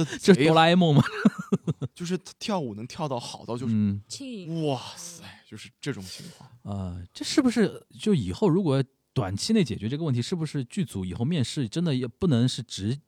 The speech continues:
Speaker 2: 只面那个艺术院校出来的学生，或者说真的要打，开大门走大路，或者说
Speaker 1: 那去哪儿面呢？
Speaker 2: <laughs> 酒吧。
Speaker 3: 人家有演员工会。
Speaker 2: rapper 可以吧？
Speaker 1: 对，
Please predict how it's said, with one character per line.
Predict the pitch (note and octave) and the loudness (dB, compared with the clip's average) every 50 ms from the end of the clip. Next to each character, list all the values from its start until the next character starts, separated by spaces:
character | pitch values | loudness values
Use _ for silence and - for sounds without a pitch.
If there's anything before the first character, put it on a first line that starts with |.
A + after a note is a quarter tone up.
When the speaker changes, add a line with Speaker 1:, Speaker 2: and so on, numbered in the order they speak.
| _ - | _ -16
Speaker 2:
只 | - - G2 | -12 -8 -2
面 | F#2 A2+ D#3+ F3 C#3 A#2+ | 0 2 2 4 2 2
那 | B2 B2+ A2+ | 2 0 0
个 | G2+ - G#2+ G2 F#2 F#2 F2+ F2+ - _ _ _ _ _ _ _ - | -2 -2 -6 -4 -4 -4 -4 -6 -8 _ _ _ _ _ _ _ -4
艺 | - E3 | -2 -2
术 | C3+ - C#3 | 0 2 2
院 | D3 C#3+ C3+ | 2 2 2
校 | - G3 F3+ B2+ G#2+ | 2 2 2 2 0
出 | - - A#2 | 0 -2 -4
来 | G2+ F#2+ | -2 -2
的 | F#2 F2+ | -2 -4
学 | - - F2 F2+ | -6 -6 -10 -10
生， | - - F2 - | -8 -10 -8 -2
或 | - G3 | 0 0
者 | D#3+ A#2+ | 0 0
说 | - - C#3+ C#3+ | -2 0 -2 -2
真 | C#3 - - G3+ | -2 -2 0 2
的 | G3+ F3+ | 2 4
要 | D#3 D3+ C#3 A#2+ A2 F#2+ - - _ _ _ | 4 2 2 2 0 -2 -4 -12 _ _ _
打， | - G2+ F#2+ - _ - _ _ | -14 -14 -14 -14 _ -20 _ _
开 | - - F3+ | -4 -4 -2
大 | F3+ A3 F#3 C#3+ | -2 0 0 0
门 | G#2+ F#2+ F2+ F2+ F2+ F#2 - _ _ _ | 0 0 -2 -2 -6 -8 -10 _ _ _
走 | - G#2+ F2+ | -10 -10 -8
大 | F2 C#3 D3 A#2 | -6 -4 -2 -2
路， | G2 F#2 F#2 E2+ E2 E2+ _ | 0 -2 -2 -4 -8 -14 _
或 | - A#2+ | -10 -8
者 | G#2+ G2 F#2 | -6 -6 -8
说 | - G#2 G2+ G2 G2+ _ _ - - | -6 -6 -6 -6 -8 _ _ -18 -10
Speaker 1:
那 | - D3+ D#3 C#3+ | -4 -4 -4 -2
去 | - C#3 | -2 -4
哪 | B2 A#2 | -4 -4
儿 | G#2 G2+ | -6 -6
面 | G#2+ A2+ A2+ G#2+ | -8 -10 -10 -10
呢？ | G2+ G#2+ - _ | -12 -16 -18 _
Speaker 2:
<laughs> | - - - - A#3+ - - - - - - - | -14 -10 0 0 0 0 0 -20 -20 -20 -18 -6
酒 | - B2 A#2 G2+ | 0 2 2 2
吧。 | E2+ - C3 C3+ C#3 C3+ F3+ | 2 0 -2 -2 -2 -6 -10
Speaker 3:
人 | F#3 F#3+ A3+ | -16 -16 -14
家 | E4+ G4 F#4 | -14 -16 -16
有 | A#3+ F#3+ D#3 - - - | -16 -18 -18 -20 -20 -20
演 | F3 C3+ G#2 | -20 -20 -20
员 | A2 E3+ | -20 -20
工 | - - - - | -20 -20 -20 -20
会。 | _ - - | _ -12 -2
Speaker 2:
rapper | - D3+ F#3 F#3+ G3 - - D3 A#2 F#2+ F#2 - - - - | 2 4 4 4 4 4 4 4 2 2 0 -4 -6 -2 2
可 | D#3+ D3 | 4 6
以 | A#2+ | 6
吧？ | B2+ - - | 4 2 -2
Speaker 1:
对， | G#2 | -10